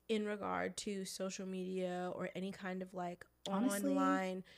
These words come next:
Speaker 2: yeah.
Speaker 1: presence. Like, consistency is everything.
Speaker 2: It really is.
Speaker 1: I don't think that anyone's success online has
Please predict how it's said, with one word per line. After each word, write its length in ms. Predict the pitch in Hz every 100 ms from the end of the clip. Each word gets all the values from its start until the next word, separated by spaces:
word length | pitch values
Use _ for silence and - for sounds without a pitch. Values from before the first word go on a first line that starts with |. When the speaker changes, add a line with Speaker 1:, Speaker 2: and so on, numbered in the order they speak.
| -
Speaker 2:
yeah. 160 | 175 170
Speaker 1:
presence. 420 | 208 180 175 175
Like, 160 | 196 -
consistency 720 | 220 214 254 247 247 240 208
is 120 | 202 -
everything. 580 | 190 185 175 - - - -
Speaker 2:
It 100 | 190
really 260 | 208 190 160
is. 40 |
Speaker 1:
I 40 |
don't 260 | 214 240 -
think 420 | - 220 208 208
that 460 | 196 190 202 190 - _ _ _ _ _ 208
anyone's 420 | 233 247 247 233
success 340 | 214 214 208
online 420 | 202 190 185 185 185
has 200 | 185